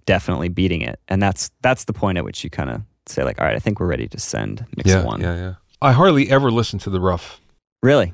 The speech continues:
Speaker 2: Yes. And the whole idea is, if they want me to mix something, they want my tastes. And
Speaker 1: Yep.
Speaker 2: if I listen to what's been done before, I'll be too influenced by it. The, the exception would be if somebody says,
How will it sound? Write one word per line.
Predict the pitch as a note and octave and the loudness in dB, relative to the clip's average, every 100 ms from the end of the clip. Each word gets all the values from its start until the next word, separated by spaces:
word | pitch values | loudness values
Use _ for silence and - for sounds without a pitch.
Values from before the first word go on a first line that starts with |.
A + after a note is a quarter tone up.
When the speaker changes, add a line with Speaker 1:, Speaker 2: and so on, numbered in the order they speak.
| - | -4
Speaker 2:
Yes. | C3 C#3 G#2+ - - - _ | 6 6 6 2 -8 -8 _
And | - C3 B2+ B2 - | -2 2 4 2 -2
the | A#2 A#2+ | 0 4
whole | C#3+ D#3+ | 6 8
idea | C3+ A#2+ B2 A#2+ | 6 6 6 6
is, | G#2 G#2+ G#2 - - - | 6 6 4 2 -12 -8
if | - C#3 | 0 2
they | - | 6
want | D#3 G3+ | 6 8
me | F3 | 6
to | |
mix | C#3 C#3+ - | 6 4 4
something, | C#3 A#2+ B2+ A2 | 0 2 0 2
they | A#2 | 0
want | A2 A#2+ | 2 0
my | G#2+ A2 | 0 -4
tastes. | - A#2+ F#2+ - - - _ _ _ - | 0 -2 -2 -8 -14 -18 _ _ _ -2
And | A#2+ A#2 A2 | 2 4 4
Speaker 1:
Yep. | - - - | 2 0 0
Speaker 2:
if | A#2+ | 2
I | B2 | 4
listen | A2+ B2+ C3 C#3+ C3 | 4 4 4 2 0
to | - A#2 G#2+ | 0 -2 0
what's | G#2+ G#2+ A2+ A2+ - | 0 2 0 0 -6
been | - G#2 | -4 0
done | A#2+ A2 | 2 0
before, | G2 - - E3 D#3+ A#2+ A2 A2 - _ - | -2 -8 -2 4 6 8 8 6 4 _ -2
I'll | A2+ | 0
be | A2+ | 2
too | G#2+ - A2 | 0 0 2
influenced | A#2 - G2+ F#2 | 2 2 0 0
by | - G2+ | 0 0
it. | F2+ | 2
The, | B2+ | 0
the | A#2+ C#3 | 4 2
exception | C#3 - F3+ - F3 | 4 4 2 4 2
would | D3 | 2
be | B2 A#2+ | 4 4
if | A2 | 2
somebody | - B2 A2+ G2+ | 2 2 2 0
says, | - G2+ G2 | 0 -2 -2